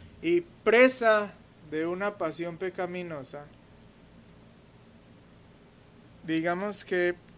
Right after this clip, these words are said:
se decidió involucrar con el mundo material, que es aquel que existía de forma opuesta al eón primitivo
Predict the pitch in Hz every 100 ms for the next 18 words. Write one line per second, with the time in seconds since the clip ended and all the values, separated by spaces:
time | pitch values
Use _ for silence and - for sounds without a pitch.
0 | - 160 180 180 185 190 - 175 175 165
1 | - 170 165 196 214 220 220 220 202 180
2 | 160 151 208 220 254 269 - - - -
3 | - - - - - - - - 170 165
4 | 160 160 170 202 214 214 214 208 208 202
5 | 202 185 156 151 147 151 - - - -
6 | 156 160 160 170 180 - 190 180 - 180
7 | 175 175 175 156 170 170 160 160 147 156
8 | 151 151 160 160 156 139 - 147 143 -
9 | - - - - 151 151 156 147 139 139
10 | 139 - - - - - 160 160 151 -
11 | 147 143 139